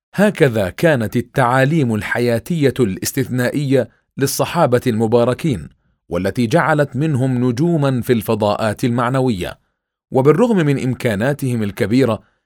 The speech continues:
كانوا يعيشون حياة متواضعة وراضية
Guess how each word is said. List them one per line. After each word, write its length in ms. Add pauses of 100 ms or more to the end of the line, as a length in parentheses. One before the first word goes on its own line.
(200)
كانوا 340
يعيشون 640
حياة 520
متواضعة 1000
وراضية 800